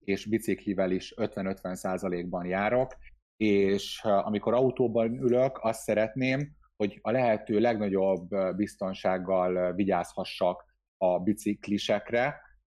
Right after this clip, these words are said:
de úgy, hogy ne öt óra legyen eljutnom valahova, és a biciklin pedig azt szeretném, hogy a lehető legnagyobb biztonsággal közlekedhessek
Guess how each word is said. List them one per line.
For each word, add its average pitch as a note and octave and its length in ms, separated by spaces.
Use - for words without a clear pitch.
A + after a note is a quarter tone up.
de - 140
úgy, A#2+ 260
hogy G2 280
ne A#2+ 320
öt A#2+ 200
óra G2+ 220
legyen F#2+ 260
eljutnom F#2+ 580
valahova, A#2 800
és A2+ 220
a - 120
biciklin C3+ 500
pedig G2+ 200
azt G#2+ 200
szeretném, C#3+ 560
hogy B2+ 140
a A2+ 60
lehető G#2+ 300
legnagyobb F#2+ 340
biztonsággal G2 680
közlekedhessek A2+ 960